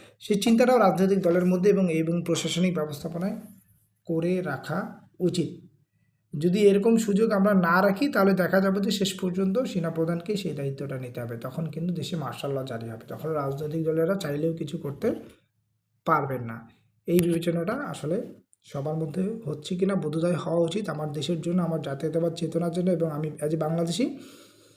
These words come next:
আমার বাংলাদেশি ভালোর জন্য সুষ্ঠু সংস্কারের মাধ্যমে একটা গণতান্ত্রিক প্রক্রিয়ার, উম, আমরা পৌঁছাবো এবং সুষ্ঠু একটা নিরপেক্ষ নির্বাচনের মাধ্যমে আমরা একটা গণতান্ত্রিক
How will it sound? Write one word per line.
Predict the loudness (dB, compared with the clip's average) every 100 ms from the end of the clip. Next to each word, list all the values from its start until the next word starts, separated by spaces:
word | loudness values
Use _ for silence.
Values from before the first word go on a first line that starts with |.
| _ _ _ -6
আমার | -2 0
বাংলাদেশি | 0 0 0 -2
ভালোর | 0 2 4
জন্য | 4 2
সুষ্ঠু | 0 -2 -2 -2
সংস্কারের | 0 0 0 0
মাধ্যমে | 0 2 0
একটা | 0 -2
গণতান্ত্রিক | -2 -2 -2 -4 -4
প্রক্রিয়ার, | -4 0 0 0
উম, | -4 -6 -6 -4 -6 -6
আমরা | -4 -2
পৌঁছাবো | 2 2 4 2 0
এবং | -2 -2 -2
সুষ্ঠু | -2 -2 -2 -2
একটা | -2 0 0
নিরপেক্ষ | 2 0 -2 -2 0
নির্বাচনের | 0 0 -2 -2 -2
মাধ্যমে | -4 -2 -2
আমরা | -2 -2
একটা | -4 -4
গণতান্ত্রিক | -4 -4 -4 -6 -6